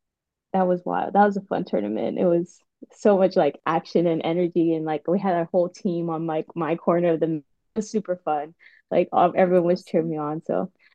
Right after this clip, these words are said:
Speaker 1: and then, you know, I can just remember, "No one cares." And I'm like, "Well, why is everyone looking at me?" <laughs>
Speaker 2: That's, yeah. <laughs> And everyone cared on, you know, <laughs> like, after that. <laughs> Um, if,
Speaker 1: <laughs>
Speaker 2: so here's, this is kind of, like, a more so, like,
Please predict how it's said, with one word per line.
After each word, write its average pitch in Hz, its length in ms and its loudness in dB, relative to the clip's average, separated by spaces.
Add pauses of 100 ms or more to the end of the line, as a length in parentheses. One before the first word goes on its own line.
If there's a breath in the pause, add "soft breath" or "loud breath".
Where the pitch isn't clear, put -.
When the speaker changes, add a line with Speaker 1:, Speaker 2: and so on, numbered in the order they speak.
Speaker 1:
and 196 120 8
then, 196 120 6
you 208 80 8
know, 190 120 8
I 180 120 6
can 190 160 4
just 185 180 0
remember, 170 380 0
"No 202 160 0
one 247 180 4
cares." 233 360 4
And 208 100 -2
I'm 220 60 2
like, 226 160 -2
"Well, 254 140 0
why 285 260 -2
is 302 100 0
everyone 311 340 -4
looking 330 320 -2
at 320 160 -4
me?" 330 260 -2
<laughs> - 40 2
Speaker 2:
That's, 311 300 2
yeah. 262 200 2
<laughs> 311 640 0
And 226 260 -12
everyone 240 440 -2
cared 240 260 2
on, 208 240 -4 (200)
you 240 140 -4
know, 240 220 0
<laughs> - 40 -20
like, 269 160 -2
after 220 280 -2
that. 220 300 0 (120)
<laughs> 285 540 -4 (880 loud breath)
Um, 240 440 -4
if, 254 200 -6
Speaker 1:
<laughs> - 160 -20
Speaker 2:
so 240 260 -6
here's, 254 320 -6
this 254 220 -8
is 311 100 -14
kind 320 220 -6
of, 311 80 -6
like, 247 360 -6
a 247 120 -6
more 220 260 -4
so, 220 320 -6
like, 208 480 -8